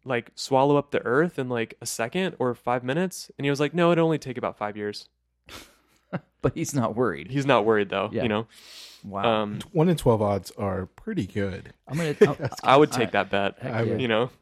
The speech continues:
Speaker 2: I'm gonna tell you right now that if I was a scientist and that was the odds and somebody said, "Okay, we, we wanna go forward on this,"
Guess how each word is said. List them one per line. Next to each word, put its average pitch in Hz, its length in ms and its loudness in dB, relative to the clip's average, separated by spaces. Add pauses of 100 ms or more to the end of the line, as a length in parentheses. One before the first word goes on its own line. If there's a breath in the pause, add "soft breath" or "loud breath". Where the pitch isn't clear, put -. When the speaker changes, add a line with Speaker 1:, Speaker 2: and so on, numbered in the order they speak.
(120)
Speaker 2:
I'm 135 100 -4
gonna 147 140 -4
tell 123 180 -4
you 110 100 -4
right 107 180 -4
now 110 320 -4
that 101 300 -6
if 107 220 -8
I 117 140 -2
was 135 160 -2
a 123 60 -4
scientist - 720 -8
and 107 220 2
that 101 180 -4
was 107 160 -4
the 107 140 -2
odds 85 300 -4
and 98 160 -2
somebody 107 320 -2
said, 98 280 -6
"Okay, 104 200 -8
we, 104 120 -6
we 104 180 -4
wanna 110 180 -2
go 98 160 -6
forward 98 380 -6
on 90 140 -6
this," 80 280 -12